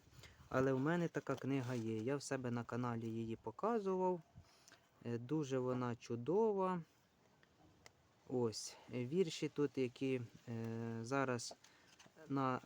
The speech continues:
ну, архіактуальні, я можу так сказати. Ось так, навіть в такому стані я заберу, друзі. Може, комусь потрібна, я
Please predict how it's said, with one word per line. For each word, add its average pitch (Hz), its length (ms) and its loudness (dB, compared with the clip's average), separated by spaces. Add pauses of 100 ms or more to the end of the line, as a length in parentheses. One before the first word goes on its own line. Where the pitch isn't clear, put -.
ну, 139 260 -2 (120)
архіактуальні, 147 1080 2
я 151 100 2
можу 147 220 0
так 139 220 -4
сказати. 131 680 -2 (600)
Ось 156 220 4
так, 117 280 0
навіть 170 240 -2
в - 60 -18
такому 143 400 2
стані 175 440 0
я 180 300 2
заберу, 135 680 2
друзі. 113 480 -4 (160)
Може, 170 360 0
комусь 135 420 -2
потрібна, 185 720 0 (560)
я 143 320 2